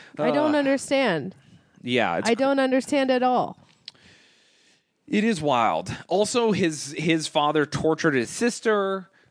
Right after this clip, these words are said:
Speaker 2: Um, as far as he knew, was killing everyone on the ground. Like, anyway,
Speaker 1: Yeah.
Speaker 2: doesn't
Speaker 1: Do we not remember how fucking Rogue One ended with that bad motherfucking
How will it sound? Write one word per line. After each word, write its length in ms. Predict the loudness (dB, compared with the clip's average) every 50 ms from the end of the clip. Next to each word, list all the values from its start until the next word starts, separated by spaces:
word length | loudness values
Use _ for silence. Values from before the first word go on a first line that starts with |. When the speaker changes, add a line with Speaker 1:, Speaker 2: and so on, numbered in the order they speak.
| _ _ -2
Speaker 2:
Um, 300 | 0 2 2 0 0 -2
as 100 | -4 -2
far 180 | 0 0 2 2
as 120 | 0 0
he 140 | -2 -2 -2
knew, 240 | -2 -2 -2 -2 0
was 180 | 0 -2 -2 -4
killing 580 | -6 -4 -2 -2 0 0 0 0 -2 -4 -4 -2
everyone 380 | -2 0 0 0 0 0 0 -2
on 100 | -2 -4
the 60 | -6
ground. 340 | -6 -4 -2 -2 -2 -2 0
Like, 320 | 0 2 2 0 -2 -6 -8 -8
anyway, 460 | -6 -6 -6 -6 -8 -10 -12 -14 -18 -8 -4
Speaker 1:
Yeah. 120 | -2 0 0
Speaker 2:
doesn't 260 | 0 0 -2 -4 -10 -18 -20 -20 -20 _ -4
Speaker 1:
Do 100 | -2 0
we 140 | 0 0 0
not 260 | 0 0 0 0 0
remember 760 | 0 0 0 0 0 0 0 0 0 0 2 2 0 0 -2 _ _ _
how 440 | -10 -4 -2 0 2 2 2 0
fucking 640 | -2 -2 -2 -2 -2 -2 -2 -2 -2 0 0 -2 -4 -8 _ _ _ _ _ -6
Rogue 380 | -2 -2 0 2 0 0 2
One 320 | 0 2 2 2 0 0 -2
ended 600 | -2 -2 0 0 2 2 2 2 0 0 -4 -8 -10 -16 _ _
with 240 | -2 -2 -2 0 0
that 320 | 0 0 0 0 -2 -6 _ _ _ _ _ _ _ _ _ _
bad 300 | 0 2 2 2 0 0
motherfucking 720 | 0 0 0 0 0 0 -2 -2 -2 0 0 0 0 -2